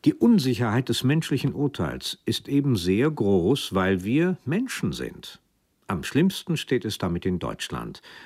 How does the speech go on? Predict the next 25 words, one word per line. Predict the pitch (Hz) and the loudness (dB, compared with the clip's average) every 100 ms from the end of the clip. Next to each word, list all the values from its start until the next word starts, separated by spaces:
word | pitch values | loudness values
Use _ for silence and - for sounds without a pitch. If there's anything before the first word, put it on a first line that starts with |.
| - | -4
weil | 101 | -2
das | - - | -2 0
Urteil | 160 180 139 95 | 2 2 0 -2
des | - - | -4 -6
Deutschen | 71 120 - - - | -2 -2 -2 -4 -4
am | 73 65 | -4 -4
meisten | 90 120 - - | -2 -4 -6 -6
abhängig | 80 - - 80 71 | -4 -4 -6 -6 -4
ist | 87 - - | -6 -6 -8
von | 67 | -6
Dingen, | 82 113 95 | -2 0 0
die | 80 | 0
mit | 73 - | -4 -6
der | - | -12
Kunst | - 120 131 156 - - _ | -4 0 0 -2 -6 -14 _
gar | - 85 | -6 -4
nichts | 69 65 - - | -6 -10 -10 -10
zu | - | -10
schaffen | - - - 58 | -10 -12 -14 -12
haben. | - - - _ _ _ _ - - - - | -14 -14 -20 _ _ _ _ -20 -20 -20 -10
Ein | - 98 87 | -2 -2 4
Buch | 185 185 - | 4 4 -2
wird | 87 - | -4 -2
danach | 82 113 127 | -2 0 0
beurteilt, | - - 85 - 98 90 87 - | -2 -4 -4 -2 -2 -2 -4 -12